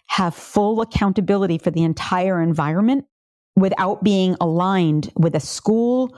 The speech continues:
or a teacher's training or anything else. So I'm seeing that mentorship is in my future, that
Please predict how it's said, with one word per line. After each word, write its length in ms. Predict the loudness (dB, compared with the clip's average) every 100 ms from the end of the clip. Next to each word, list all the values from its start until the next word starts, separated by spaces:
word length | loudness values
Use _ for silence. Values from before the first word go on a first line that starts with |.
| -12
or 140 | -6
a 40 | -6
teacher's 360 | -4 -2 -2 -4
training 480 | -2 0 2 0
or 140 | -2 -2
anything 420 | 0 0 0 0 0
else. 400 | -2 -6 -14 -16 -20 -20 -16
So 400 | -6 -2 0 -2 -4
I'm 320 | -2 2 0
seeing 680 | 0 -6 0 0 2 2 0
that 160 | 0 0
mentorship 640 | 0 0 -2 -4 -2 -2
is 120 | 0
in 120 | 0 0
my 120 | -2
future, 460 | 0 -2 0 -4 -4 _ _ _ _ _ _ -4
that 420 | -2 0 0 -2